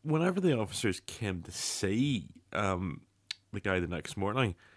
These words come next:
uh, they realised he'd simply vanished. Um, however, there was no signs of escape, and the guys had been on the door all night, and they hadn't noticed anything suspicious. Uh, additionally, all his personal documents, which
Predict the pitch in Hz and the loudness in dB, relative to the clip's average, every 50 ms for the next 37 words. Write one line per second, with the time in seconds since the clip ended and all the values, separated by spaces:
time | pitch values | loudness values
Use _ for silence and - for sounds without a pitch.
0 | - - - _ _ _ _ - - - - 113 104 104 104 98 104 98 - 110 | -20 -20 -20 _ _ _ _ -16 -12 -8 -4 -2 0 2 2 2 0 0 -2 -4
1 | 104 - - - - 76 - - 95 95 - 135 143 170 175 127 - - - - | -4 -4 -4 -4 -4 -4 -2 -2 -2 -2 -2 0 0 2 2 0 0 -4 -10 -14
2 | 123 - _ _ - - 104 101 101 101 101 101 - - - - 120 120 120 123 | -18 -20 _ _ -10 -8 -6 -4 -4 -4 -4 -6 -8 -10 -10 -6 -4 -2 0 0
3 | 113 98 - _ _ - 113 104 101 123 131 127 - - 113 104 104 101 98 87 | -2 -2 -4 _ _ -10 -10 -8 -6 -6 -6 -6 -6 -8 -8 -8 -8 -8 -10 -10
4 | 90 - - - 113 113 110 - - - 98 98 90 - - _ _ _ _ _ | -10 -10 -8 -6 -8 -8 -8 -10 -8 -6 -6 -6 -6 -8 -12 _ _ _ _ _
5 | - _ _ - 107 101 - 117 107 117 127 131 127 113 - - 107 110 98 - | -20 _ _ -10 -8 -4 -2 0 0 2 2 2 2 2 0 -4 -8 -8 -6 -4
6 | 101 95 92 87 - 85 85 85 87 85 80 - 92 87 87 90 87 82 82 85 | -4 -4 -4 -6 -6 -6 -6 -4 -4 -4 -4 -2 0 0 2 2 2 0 -2 -4
7 | 90 95 107 - - - 90 95 90 104 104 95 87 80 78 80 - 82 73 73 | -2 -2 -2 -2 -4 -6 -8 -6 -6 -6 -8 -6 -6 -6 -6 -6 -8 -10 -12 -12
8 | 87 87 90 87 82 - 90 - - 76 73 - 110 - - - - - - - | -12 -10 -12 -12 -12 -12 -12 -8 -8 -8 -8 -8 -10 -12 -14 -16 -20 -20 -20 -20
9 | - - - - - - - - - - 113 110 - 123 123 147 160 147 - 151 | -20 -20 -20 -20 -20 -20 -20 -10 -4 -2 -2 0 0 0 0 2 2 2 0 0
10 | 131 113 101 110 110 104 - - - 117 104 120 - - 135 123 - 107 110 101 | -2 0 2 0 0 0 -2 -4 -4 -2 -2 0 0 0 0 0 2 2 0 0
11 | - 107 92 87 69 - - - _ _ _ _ _ _ _ _ _ _ _ _ | 0 -2 -4 -4 -6 -10 -12 -12 _ _ _ _ _ _ _ _ _ _ _ _
12 | _ _ _ _ - - - _ - 120 110 101 98 - - - - | _ _ _ _ -12 -12 -10 _ -6 -4 -4 -4 -4 -6 -8 -10 -10